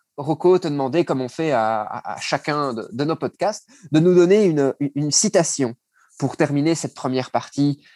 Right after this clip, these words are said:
sur Nier Automata. Et on se retrouve après, je vais dire, quinze vingt secondes de blanc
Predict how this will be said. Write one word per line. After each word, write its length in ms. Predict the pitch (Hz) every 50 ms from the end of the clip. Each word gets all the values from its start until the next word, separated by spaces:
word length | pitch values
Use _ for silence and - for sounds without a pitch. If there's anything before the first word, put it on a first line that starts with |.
| _ _ _
sur 360 | - - - 165 165 127 131
Nier 140 | 135 139 131
Automata. 680 | 127 117 - 120 107 101 101 - 151 151 175 196 190 - - - - -
Et 100 | 143 175 214
on 80 | 240 214
se 120 | - 220
retrouve 680 | 160 185 185 175 - - 160 175 170 156 139 113 101 - _ _ -
après, 440 | 120 117 - - 156 151 147 147
je 80 | 123 120
vais 80 | 127 117
dire, 260 | 139 151 143 - -
quinze 280 | 202 208 208 185 175
vingt 100 | 185 190
secondes 420 | 185 - 175 160 151 170 175 165 135
de 80 | 143
blanc 440 | 127 120 127 127 123 127 165 208 -